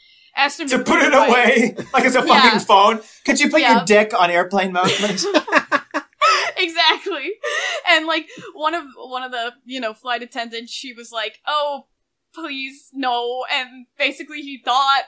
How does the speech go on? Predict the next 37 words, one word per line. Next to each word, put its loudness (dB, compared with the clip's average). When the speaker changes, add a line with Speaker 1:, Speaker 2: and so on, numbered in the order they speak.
Speaker 1:
he -14
was -12
gonna -10
get -12
some -8
by -4
just, -16
you -14
know, -8
presenting -6
it. -8
He -10
said, -8
like, -2
<laughs> -16
"Oh, 4
I 6
just -12
came -6
back -2
from -10
Japan -14
and -10
I -6
didn't -10
get -8
as -10
much -10
coochie -12
as -12
I -8
was -14
hoping -10
to." -12
And, 4
uh, -2
like, -2